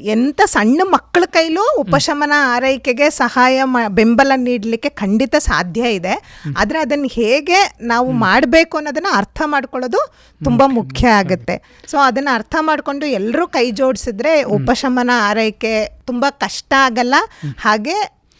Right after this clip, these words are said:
Speaker 1: ಆರೈಕೆಯನ್ನ ಪಡೆಯುತ್ತಿರುವ ರೋಗಿಗಳು ಖುಷಿಯಾಗಿ,
Speaker 2: ಹ್ಮ್.
Speaker 1: ಸಂತೋಷವಾಗಿ
Speaker 2: ಕೊನೆ
Speaker 1: ಇರ್ಲಿಕ್ಕೆ
Speaker 2: ದಿನಗಳನ್ನ ಕಳೀತಾರೆ.
Speaker 1: ಸಾ-, ಸಾಧ್ಯ ಆಗುತ್ತೆ ಅನ್ನೋದನ್ನ
Speaker 2: ಅಲ್ಲ,
Speaker 1: ಹೇಳಕ್
Speaker 2: ತಾವೇ
Speaker 1: ಇಷ್ಟಪಡ್ತೀನಿ.
Speaker 2: ಹೇಳ್ದಂಗೆ ಬಹುಶಃ,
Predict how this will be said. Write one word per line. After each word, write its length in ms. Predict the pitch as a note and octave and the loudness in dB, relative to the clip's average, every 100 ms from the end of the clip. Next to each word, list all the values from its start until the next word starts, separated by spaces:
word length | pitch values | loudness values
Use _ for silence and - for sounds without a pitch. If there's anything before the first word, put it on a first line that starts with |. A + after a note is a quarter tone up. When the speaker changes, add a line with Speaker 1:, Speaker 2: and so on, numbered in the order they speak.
| - | -8
Speaker 1:
ಆರೈಕೆಯನ್ನ 680 | F#3+ A3+ D4 D#4 F4 E4 D#4+ | -2 2 2 0 -4 -4 -6
ಪಡೆಯುತ್ತಿರುವ 640 | D#4+ G3+ A#3 C#4+ - C#4 C#4 | -4 0 0 0 -2 -2 -2
ರೋಗಿಗಳು 720 | A#3 G#3+ C4+ F4 D#4 D4 F4 | 0 4 4 4 0 -2 -2
ಖುಷಿಯಾಗಿ, 720 | - G#3 - D4 C4+ B3 C#4+ | -6 -10 -8 -2 -2 -2 -4
Speaker 2:
ಹ್ಮ್. 100 | F#4 | -6
Speaker 1:
ಸಂತೋಷವಾಗಿ 880 | - - G3+ B3 B3+ C4 A3 A3+ C4+ | -6 -6 -2 0 0 0 -4 -2 -2
Speaker 2:
ಕೊನೆ 220 | F#3 D#3 | 0 0
Speaker 1:
ಇರ್ಲಿಕ್ಕೆ 240 | B2+ C3 A#4 | 0 -2 -4
Speaker 2:
ದಿನಗಳನ್ನ 260 | - A2 | -6 -12
ಕಳೀತಾರೆ. 240 | E3+ - - | -14 -10 -6
Speaker 1:
ಸಾ-, 420 | C4 A3+ F#3+ E3+ | 0 2 2 0
ಸಾಧ್ಯ 360 | A#3 G3 F3+ | -2 -2 0
ಆಗುತ್ತೆ 440 | G#3+ F#3 F3+ - E3+ | 2 2 -2 -4 -4
ಅನ್ನೋದನ್ನ 340 | E3+ D#3+ F3+ | -4 -4 -4
Speaker 2:
ಅಲ್ಲ, 100 | C#4+ | -2
Speaker 1:
ಹೇಳಕ್ 300 | A3+ F3+ F3+ | 0 0 0
Speaker 2:
ತಾವೇ 80 | E3 | -4
Speaker 1:
ಇಷ್ಟಪಡ್ತೀನಿ. 500 | - E3+ D#3 D#3 E3+ | -6 -4 -2 0 2
Speaker 2:
ಹೇಳ್ದಂಗೆ 680 | D3 D#3 D3 D3 C#3+ C#3+ C3 | 4 2 2 0 2 2 2
ಬಹುಶಃ, 520 | A#2+ B2+ A#2+ B2 A#2 | 0 -2 0 -4 -4